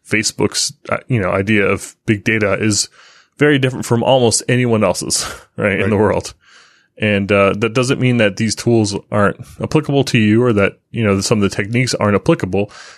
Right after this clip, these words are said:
Speaker 1: So people just kinda got away from using that term. And I'm not really sad to see it go, but it does make things a little bit harder if <laughs> you can't really kinda classify the type of stuff you're doing. But,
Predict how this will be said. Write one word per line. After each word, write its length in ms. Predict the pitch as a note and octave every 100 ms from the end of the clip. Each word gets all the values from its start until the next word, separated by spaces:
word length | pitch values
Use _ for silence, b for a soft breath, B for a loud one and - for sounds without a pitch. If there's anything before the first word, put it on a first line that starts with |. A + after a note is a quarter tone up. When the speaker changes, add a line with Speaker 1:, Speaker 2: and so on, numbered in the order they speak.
| B
Speaker 1:
So 480 | - A2+ G#2+ F#2+ - _ G#2+ -
people 200 | C#3+ C3
just 160 | B2
kinda 220 | - A#2+
got 160 | A2+ A2
away 340 | G2 G2 G#2+
from 240 | A#2 A2 G2
using 380 | G2+ G#2 G#2 G2+
that 180 | G2+
term. 400 | - A#2 A2+ G2+
And 260 | G2 G2 - b b b _
I'm 200 | G#2+ G#2
not 280 | A2 G#2+ - _ A2+
really 240 | A2 G#2
sad 400 | - - G2+ A#2
to 80 | G2+
see 180 | G#2 G2
it 80 | F#2
go, 260 | G2 G2+
but 300 | G2 F#2 - - -
it 160 | G#2+ - _
does 220 | A2+ G2+
make 160 | A2 G#2
things 200 | A#2 G2+
a 40 |
little 120 | G2+ G2+
bit 80 | -
harder 340 | A2 G#2+ G2
if 380 | F#2+ - - -
<laughs> 60 | -
you 160 | A2
can't 220 | - A2+ G#2
really 160 | G2+
kinda 180 | G#2+ G2+
classify 440 | - G#2+ - G#2
the 80 | G2
type 200 | A2 F#2+
of 60 | -
stuff 180 | G#2+ G#2
you're 140 | G2+
doing. 200 | A#2+ C3+
But, 180 | -